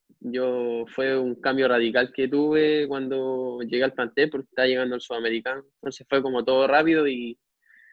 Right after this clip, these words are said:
y al principio costó asimilarlo, pero con la ayuda de los profes y de mis compañeros, eh, pude adaptarme bien. Y ahora he conversado harto con el S, con el Pancho durante esta cuarentena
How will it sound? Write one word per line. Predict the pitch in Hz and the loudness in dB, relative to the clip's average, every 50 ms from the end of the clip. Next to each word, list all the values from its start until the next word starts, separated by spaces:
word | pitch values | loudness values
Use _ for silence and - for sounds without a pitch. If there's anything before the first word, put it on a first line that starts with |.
| - _ _ _ _ _ _ | -20 _ _ _ _ _ _
y | - 117 113 113 110 110 | -2 2 2 4 4 2
al | 110 110 | 2 -2
principio | - 120 110 - - 131 139 127 | -4 -8 -8 -4 -2 0 0 0
costó | 120 117 - - 131 | 0 -2 -2 -2 -2
asimilarlo, | 127 - 135 131 131 143 151 151 147 135 | 0 0 2 2 4 4 4 2 2 2
pero | 123 123 117 117 113 113 110 110 110 117 _ _ _ _ _ _ | 0 0 0 0 0 -2 -2 -4 -6 -10 _ _ _ _ _ _
con | - 120 120 | -6 -4 -2
la | 117 117 | 0 0
ayuda | 120 123 135 135 131 | 2 2 2 2 2
de | 127 120 117 | 2 2 0
los | 113 110 - _ | -2 -4 -8 _
profes | - 123 131 147 156 - - 151 147 143 | 0 2 2 2 2 2 2 4 6 6
y | 135 131 127 | 4 4 2
de | 123 123 | 0 0
mis | 123 123 120 | -2 -4 -4
compañeros, | - 123 113 - 120 120 127 139 147 156 160 160 160 160 165 165 _ _ _ _ _ | -6 -10 -8 -6 -4 -2 0 0 0 0 -2 -2 -4 -6 -10 -14 _ _ _ _ _
eh, | - - 120 117 113 - - 208 202 - - _ _ - - - - _ _ - _ _ _ _ _ _ _ - | -14 -12 -10 -10 -10 -10 -12 -14 -16 -16 -18 _ _ -20 -20 -20 -20 _ _ -20 _ _ _ _ _ _ _ 0
pude | 139 143 143 139 135 131 | 2 4 6 6 6 4
adaptarme | 127 127 127 123 - _ - 139 139 139 131 | 4 2 0 -2 -4 _ -6 -4 -4 -2 -2
bien. | 131 135 156 175 185 180 _ _ _ _ _ _ _ _ _ _ _ _ _ _ _ _ _ _ _ _ _ _ _ _ - | -2 -2 -2 -2 -4 -10 _ _ _ _ _ _ _ _ _ _ _ _ _ _ _ _ _ _ _ _ _ _ _ _ -12
Y | - 123 120 120 120 | -8 -4 -4 -2 0
ahora | 120 123 131 135 135 135 135 131 131 127 127 123 120 120 120 120 127 | 0 2 2 2 2 2 2 2 2 2 0 0 0 -2 -2 -2 -2
he | 131 | -2
conversado | 135 131 127 120 - - 139 135 | -2 -4 -6 -6 -4 -2 -2 -2
harto | 135 - 135 | -2 -4 -6
con | 127 127 123 | -6 -6 -6
el | 120 117 | -6 -4
S, | 123 131 139 139 135 - 131 131 123 123 123 127 _ | -4 -4 -4 -4 -6 -6 -6 -6 -6 -8 -10 _ _
con | - 123 123 | -16 -16 -16
el | 120 - | -16 -14
Pancho | _ 127 127 - _ 139 | _ -10 -10 -10 _ -12
durante | 131 131 135 _ | -12 -12 -12 _
esta | _ - 127 | _ -10 -8
cuarentena | 123 127 123 123 123 _ - 135 135 | -8 -8 -8 -10 -10 _ -10 -8 -8